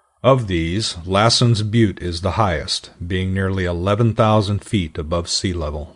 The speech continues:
Miles of its flanks are reeking and bubbling with hot springs, many of them so boisterous and sulphurous they seem over-ready to become spouting geysers like those of the Yellowstone. The Cinder Cone,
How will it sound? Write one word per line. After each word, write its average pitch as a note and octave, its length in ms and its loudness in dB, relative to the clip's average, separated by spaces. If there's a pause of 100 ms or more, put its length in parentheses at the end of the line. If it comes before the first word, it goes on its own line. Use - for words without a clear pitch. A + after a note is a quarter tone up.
(1040)
Miles A2 540 4
of F#2 100 0
its E2+ 160 -4
flanks E2+ 580 -4
are F2+ 160 -2
reeking A#2+ 560 2
and A#2 220 4
bubbling F2+ 480 2
with D#2+ 160 -6
hot A2 240 0
springs, C#2 640 -10 (400)
many A#2+ 260 6
of G#2+ 120 4
them F2+ 180 -2
so C3 300 2
boisterous A2+ 800 0
and E2 160 -6
sulphurous D#2+ 680 -2
they E2+ 200 -4
seem F#2 400 -4
over-ready A2 600 2
to E2 100 -6
become E2+ 400 -6
spouting A2+ 580 2
geysers E2 680 0
like D#2+ 220 -6
those F#2 420 -4
of F#2+ 140 -6
the F#2+ 80 -2
Yellowstone. D#2 840 -4 (1080)
The F#2 80 -2
Cinder C3+ 400 4
Cone, F#2 580 -2